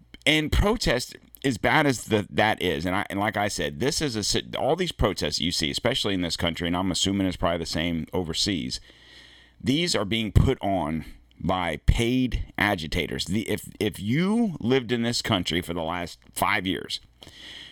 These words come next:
you cannot tell me that any of these protests that you're seeing in this country aren't eerily similar to what happened during George Floyd and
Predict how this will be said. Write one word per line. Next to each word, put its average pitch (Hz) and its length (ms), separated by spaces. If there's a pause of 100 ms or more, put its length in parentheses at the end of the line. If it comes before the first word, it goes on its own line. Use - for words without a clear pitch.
(120)
you 135 160
cannot 143 380
tell 123 200
me 95 160
that - 220
any 131 220
of 120 80
these 117 160
protests 87 460
that 69 60
you're 80 100
seeing 87 240
in 80 140
this 92 180
country 69 480 (1200)
aren't 101 320
eerily 127 640 (140)
similar 85 540 (640)
to 107 100
what 98 180
happened 92 580 (220)
during 90 300
George 95 300
Floyd 87 420
and 78 260